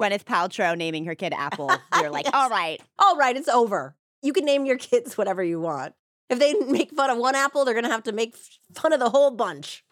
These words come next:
Speaker 2: <laughs>
Speaker 1: And now she's, like, a Chanel model, so.
Speaker 2: <laughs> Yeah. So how do you like them apples? <laughs>
Speaker 1: Yeah. <laughs>
Speaker 2: So Meredith was having a very hard time, and she decided to move in with her dad,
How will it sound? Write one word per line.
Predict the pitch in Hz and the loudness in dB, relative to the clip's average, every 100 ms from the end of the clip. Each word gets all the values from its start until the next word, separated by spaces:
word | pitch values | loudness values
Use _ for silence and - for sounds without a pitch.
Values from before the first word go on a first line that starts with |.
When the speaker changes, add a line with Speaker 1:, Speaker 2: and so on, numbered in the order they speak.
| _ | _
Speaker 2:
<laughs> | 262 - - - - 277 _ _ _ | -20 -16 -16 -16 -14 -16 _ _ _
Speaker 1:
And | - | -4
now | 220 185 | 0 -2
she's, | 190 180 | -2 -4
like, | 170 | -4
a | 165 | -4
Chanel | 165 147 131 | -8 -8 -8
model, | 123 127 143 _ - | -10 -12 -16 _ -4
so. | 370 381 - 466 | 2 2 2 0
Speaker 2:
<laughs> | 523 | 2
Yeah. | 381 403 226 165 _ _ _ | 2 2 0 -2 _ _ _
So | - | -2
how | 262 240 | 0 2
do | 202 | 2
you | |
like | 190 170 | 0 0
them | 165 254 | 0 0
apples? | 160 135 156 143 214 - - | 0 -4 -6 -6 -6 -8 -2
<laughs> | 392 - _ - | 0 0 _ -10
Speaker 1:
Yeah. | 240 571 622 | -4 -2 -2
<laughs> | - - - 480 - - - - _ _ _ - | -6 -6 -8 -10 -10 -20 -20 -20 _ _ _ -2
Speaker 2:
So | 294 | 0
Meredith | 302 359 359 339 | 2 2 0 0
was | 285 | -2
having | 262 190 185 185 180 180 - - | 0 2 2 0 0 -4 -8 -4
a | 233 | -2
very | 190 190 196 202 190 | 0 0 2 0 0
hard | 185 175 180 160 160 156 156 - | -2 -4 -2 0 0 -2 -8 -16
time, | - - 147 139 139 143 156 | -10 -6 -4 -4 -4 -6 -6
and | 202 180 | -2 -2
she | 185 - 247 | -4 -6 -6
decided | 247 240 214 | -2 0 -2
to | 208 | -4
move | 190 180 185 185 | -4 -2 -2 -4
in | 196 180 175 170 165 175 - | -4 -2 -2 -2 -2 -6 -10
with | 170 190 180 - | -6 -4 -4 -8
her | - 170 | -12 -12
dad, | 151 208 254 226 127 113 - | -8 -2 2 2 0 -4 -10